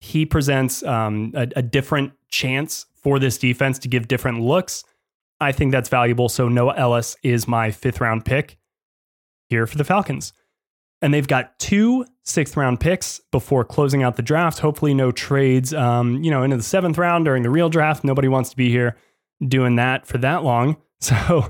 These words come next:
um, let me just, I'm gonna bang these out at the same time. My first sixth round pick is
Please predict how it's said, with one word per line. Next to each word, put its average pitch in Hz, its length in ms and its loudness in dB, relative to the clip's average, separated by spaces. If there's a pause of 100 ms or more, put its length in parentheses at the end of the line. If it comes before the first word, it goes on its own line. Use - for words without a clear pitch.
(340)
um, 127 560 2
let 196 100 2
me 285 100 2
just, 254 320 -2
I'm 202 100 0
gonna 240 120 2
bang 160 400 0
these 151 160 2
out 131 380 2 (960)
at 143 120 0
the 147 80 -2
same 135 240 0
time. 120 380 -2 (720)
My 151 120 2
first 226 520 -2
sixth - 260 -2
round 156 220 0
pick 131 320 -2 (180)
is 127 500 2